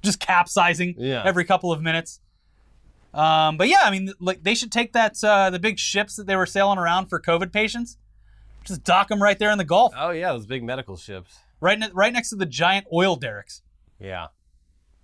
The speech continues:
Speaker 2: Yeah.
Speaker 1: Mm-hmm. But look, this is just, it's, these are both examples of how ridiculous all of this is and how backwards and oppressive and horrible this is. That these are even, like,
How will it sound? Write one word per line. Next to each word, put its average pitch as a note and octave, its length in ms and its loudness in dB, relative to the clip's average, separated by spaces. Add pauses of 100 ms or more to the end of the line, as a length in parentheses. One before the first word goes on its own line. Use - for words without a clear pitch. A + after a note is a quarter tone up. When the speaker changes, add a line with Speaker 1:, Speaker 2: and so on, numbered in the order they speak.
(280)
Speaker 2:
Yeah. C3 240 -8 (340)
Speaker 1:
Mm-hmm. C3+ 380 -14 (1200)
But C4+ 140 4
look, D4+ 180 2
this A#3+ 200 0
is A#3 120 -8
just, A#3 260 -2
it's, G#3 220 -6 (460)
these C4+ 260 -2
are D#4 80 0
both G3 400 -2
examples D3+ 800 -6 (240)
of D#3 380 2
how G#3 340 0
ridiculous E3+ 1040 -4 (100)
all F3 220 4
of E3 80 -2
this E3 180 -6
is D#3+ 220 -4
and F3 100 -8
how G3 360 2 (280)
backwards F3+ 640 0
and E3 180 -4
oppressive D#3+ 640 -2 (360)
and F3 220 -2 (180)
horrible G#3+ 520 4
this D#3 220 -10
is. A#2 320 -12 (480)
That F#3 160 0
these A3 180 2
are A3+ 100 2
even, A3 280 0
like, G3+ 240 2